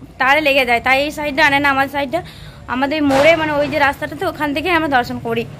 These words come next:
তাছাড়া ওই জন্য ভাল-, মানে, হালকা দেখলাম, প্রণাম করলাম। আর প্রচুর ভিড়, প্রচুর, গোটা গ্রাম বার হয়ে যায় ঠাকুর বিসর্জনের সময়। আর সন্ধ্যের মধ্যে বিসর্জন হয়ে যাবে, কারণ গোটা,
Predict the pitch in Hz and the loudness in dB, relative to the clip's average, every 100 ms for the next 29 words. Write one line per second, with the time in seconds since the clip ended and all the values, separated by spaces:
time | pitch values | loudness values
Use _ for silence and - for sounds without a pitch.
0 | - - - - - - - - - - | -14 -14 -14 -12 -14 -14 -14 -14 -12 -12
1 | - 269 285 311 294 285 294 320 269 254 | -4 -4 2 2 4 2 2 4 2 2
2 | 262 285 254 262 262 311 277 277 311 285 | 0 0 2 0 2 2 2 0 0 2
3 | 247 262 294 302 330 392 - - - - | 0 2 2 4 2 0 -12 -16 -18 -2
4 | 240 247 247 285 330 339 269 339 370 349 | 2 2 2 -6 -4 -4 -2 -2 -2 -8
5 | - - - - - - - - - - | -16 -20 -20 -20 -20 -18 -16 -16 -18 -18
6 | - - - - - 269 - 339 349 349 | -18 -16 -16 -16 -8 -6 -2 0 2 2
7 | 240 254 269 285 269 311 294 262 277 302 | 2 2 2 4 4 4 2 0 0 0
8 | 302 254 247 233 247 240 254 247 233 254 | 0 0 -2 -8 -10 -12 -10 -10 -10 -8
9 | 254 - - - - 240 247 247 277 285 | -10 -12 -18 -14 0 4 4 2 0 2
10 | 330 339 370 302 269 277 262 233 233 359 | 2 2 0 -4 -4 -2 0 2 2 2
11 | 302 269 262 247 277 | 2 0 0 0 -2